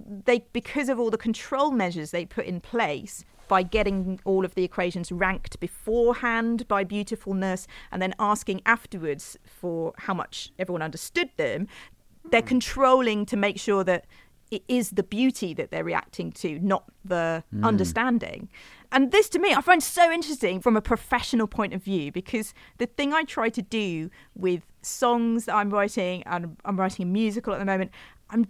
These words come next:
Speaker 1: trying to operate on a whole load of different levels. I'm trying to operate on the level of being clever, right? It's, uh, someone goes, "Oh, that's very clever what you've said there or what you've written. Oh, musically, that's a very clever thing."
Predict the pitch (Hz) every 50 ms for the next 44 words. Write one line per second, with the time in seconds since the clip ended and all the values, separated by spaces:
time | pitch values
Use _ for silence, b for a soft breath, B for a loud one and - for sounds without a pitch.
0 | - - - - - 330 339 349 359 359 349 339 - - - - 277 - - 269
1 | 185 175 170 - - - 180 180 185 - - 160 - 247 254 254 240 233 226 214
2 | 208 185 208 - - 208 - 202 196 - 147 120 82 - - B B B B B
3 | B 208 196 - - - 285 269 277 269 - - 240 - - 220 202 185 - -
4 | 202 196 190 190 190 196 202 196 190 185 175 - - 180 170 165 170 - - -
5 | _ _ _ _ _ - 214 214 202 202 - - - - 240 226 214 196 190 -
6 | - - - - - - 156 151 170 185 - - - - b b b b b -
7 | 185 - - - - - - 185 180 165 165 160 - _ _ - - - - 226
8 | 226 208 220 220 - - 339 - 247 220 190 - - - 196 190 156 170 156 147
9 | - - - - - - 175 165 165 165 160 156 147 143 - - - - - -
10 | - 156 143 - - - - - 135 - - 165 - - - - 180 208 240 202
11 | 202 196 220 262 277 220 214 - 214 160 143 - - - 143 160 - - - -
12 | - - - 151 - - - - - 120 123 -